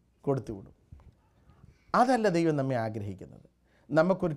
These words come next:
ടാസ്ക് തന്നിട്ടുണ്ട്, നമുക്കൊരു അസൈൻമെന്റ് തന്നിട്ടുണ്ട്. നമ്മുടെ അസൈൻമെന്റ് എന്നാ? ദൈവത്തോട്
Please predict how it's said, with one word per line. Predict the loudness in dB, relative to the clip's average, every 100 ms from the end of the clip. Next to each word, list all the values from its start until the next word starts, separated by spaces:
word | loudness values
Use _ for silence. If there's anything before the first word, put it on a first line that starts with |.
| -2
ടാസ്ക് | -2 -2 -4 -6
തന്നിട്ടുണ്ട്, | -6 -6 -8 -8 -10 -12 _ _ _ -6
നമുക്കൊരു | -4 -2 -2
അസൈൻമെന്റ് | -2 -2 -2 0 -4 -6
തന്നിട്ടുണ്ട്. | -10 -14 -16 -18 -20 _ _ _ 2
നമ്മുടെ | 4 4 2
അസൈൻമെന്റ് | 0 0 2 2 0 -6
എന്നാ? | -10 -12 -18 _ -4
ദൈവത്തോട് | -2 -2 -4